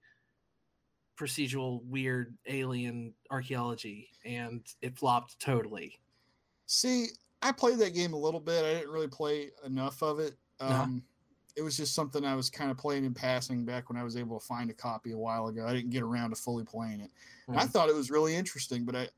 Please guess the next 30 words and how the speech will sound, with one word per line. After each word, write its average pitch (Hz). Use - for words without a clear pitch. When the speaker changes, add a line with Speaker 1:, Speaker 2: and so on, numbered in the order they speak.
Speaker 2:
I 127
didn't 147
follow 139
through. 135
But 165
I 160
will 196
say 156
I 147
don't 175
totally 165
agree 156
because 139
one 151
game 147
stands 135
out 143
and 139
one 143
game 139
you 135
didn't 135
Speaker 1:
Indiana 127
Speaker 2:
mention 123
Speaker 1:
Jones. 131
Speaker 2:
was 135
Fate 147
of 135
Atlantis. 139
Speaker 1:
Yeah, -